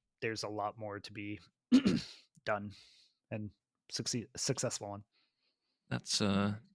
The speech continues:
Speaker 2: that would be really fun. A, uh, 'cause I can't imagine there's gonna be another Ascension anytime soon in Trackmania, so someone's gonna have to fill the boots. So, uh, if, if you have an unlimited supply of money and would like to make the next event great, then please contact,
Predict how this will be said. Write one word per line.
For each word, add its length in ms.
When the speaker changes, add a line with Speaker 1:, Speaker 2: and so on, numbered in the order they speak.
Speaker 2:
that 100
would 80
be 100
really 160
fun. 240
A, 180
uh, 380
'cause 120
I 80
can't 200
imagine 340
there's 160
gonna 180
be 140
another 280
Ascension 400
anytime 340
soon 220
in 80
Trackmania, 580
so 100
someone's 260
gonna 120
have 80
to 80
fill 160
the 80
boots. 320
So, 520
uh, 240
if, 240
if 180
you 400
have 420
an 100
unlimited 460
supply 300
of 60
money 340
and 140
would 100
like 160
to 100
make 120
the 40
next 380
event 340
great, 320
then 180
please 480
contact, 420